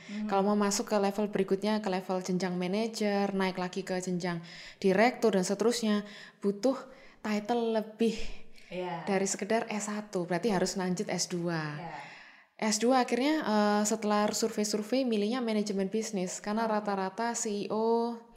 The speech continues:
Speaker 2: C F O itu berangkatnya dari M B A. Rata-rata pasti, eh, edukasinya, backgroundnya manajemen business and administration atau disebut M B A.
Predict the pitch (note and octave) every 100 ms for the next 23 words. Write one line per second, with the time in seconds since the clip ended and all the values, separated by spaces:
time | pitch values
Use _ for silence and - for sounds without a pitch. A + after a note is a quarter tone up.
0 | - - - G3+ G3 G3 A3+ A#3 A3 G3+
1 | A3+ F#3+ F3 G3 A3+ F#3 F3 F#3+ F3+ F3+
2 | E3+ D#3+ - F#3+ G3 F#3+ F#3 A#3 G#3+ G3
3 | A#3 G3 F#3+ F3 F#3 F#3+ F3+ F#3 F#3 G#3+
4 | G#3+ E3+ F3 E3+ F#3+ A3+ - - G3 F#3+
5 | F#3+ F3 F#3 G3 F#3 G3+ A3 - G#3+ A3+
6 | - - F#3 F3+ F3+ F3+ F#3+ G3 F#3+ E3+
7 | E3+ F#3+ F#3+ F#3 F#3+ F#3+ F#3 F#3 E3+